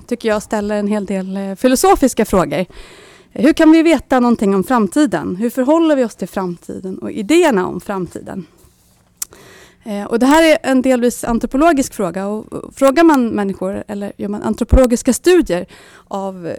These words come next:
hur folks bilder av vår framtid brukar uttryckas, så har man konstaterat att man ofta uttrycker sig i tekniska termer.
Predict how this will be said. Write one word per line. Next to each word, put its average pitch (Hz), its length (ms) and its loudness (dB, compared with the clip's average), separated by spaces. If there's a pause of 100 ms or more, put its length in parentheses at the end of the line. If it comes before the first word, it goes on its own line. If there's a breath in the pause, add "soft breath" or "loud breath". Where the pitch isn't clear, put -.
(100)
hur 214 640 -6
folks - 280 -2
bilder 285 440 4
av 185 120 4
vår 196 100 -2
framtid 190 720 -6
brukar 226 380 -2
uttryckas, - 840 2
så - 180 -8
har 196 240 -6
man 214 120 -2
konstaterat 233 500 -2
att 202 100 -8
man 214 120 -4
ofta 220 220 -6
uttrycker 214 360 -6
sig 247 100 0
i - 20 2
tekniska 202 540 2
termer. 180 380 -4